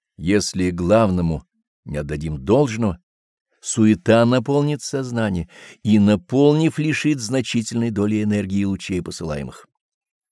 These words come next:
Посылается луч, его надо принять. Принять можно лишь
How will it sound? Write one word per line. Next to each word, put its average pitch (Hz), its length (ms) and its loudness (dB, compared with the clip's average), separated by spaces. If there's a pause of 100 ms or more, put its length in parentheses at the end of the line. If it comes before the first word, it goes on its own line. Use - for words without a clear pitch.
(380)
Посылается 120 800 0
луч, 123 440 -8 (580)
его 69 380 -4
надо 95 280 -2
принять. 85 480 -6 (880)
Принять 127 720 0
можно 160 520 2
лишь 175 360 -2